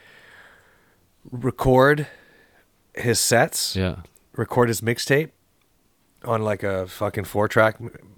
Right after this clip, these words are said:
Speaker 2: Mm-hmm.
Speaker 1: machine, whatever. And then, uh, how the fuck would he do it? And then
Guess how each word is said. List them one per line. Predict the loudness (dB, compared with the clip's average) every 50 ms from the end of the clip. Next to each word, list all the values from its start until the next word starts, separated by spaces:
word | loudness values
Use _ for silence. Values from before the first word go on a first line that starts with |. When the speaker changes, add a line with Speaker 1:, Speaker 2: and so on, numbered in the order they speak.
| _ _ _ _ _ _ _ -6
Speaker 2:
Mm-hmm. | -4 -2 0 -2 -2 -2 -4
Speaker 1:
machine, | -4 -4 -2 -2 -2 0 0
whatever. | 0 2 2 4 4 2 2 2 -2 _ _ _ _ _ _ _ _ _ _ _ _ _ _
And | -4 -4 -2 0 0
then, | 0 0 0 -2 -4 -8 -12 -14 -18 _ _ _ _ _ _ _ _ _ _ _ _ _ _ _ _ _ _ _ _
uh, | -6 -4 -4 -4 -4
how | -2 0 0 2
the | 0 0
fuck | 0 0 0 0 0
would | -2 -2
he | -2
do | -2 -2 -2
it? | -2 -2
And | -4 -6 -6 -4
then | -4 -6 -6 -10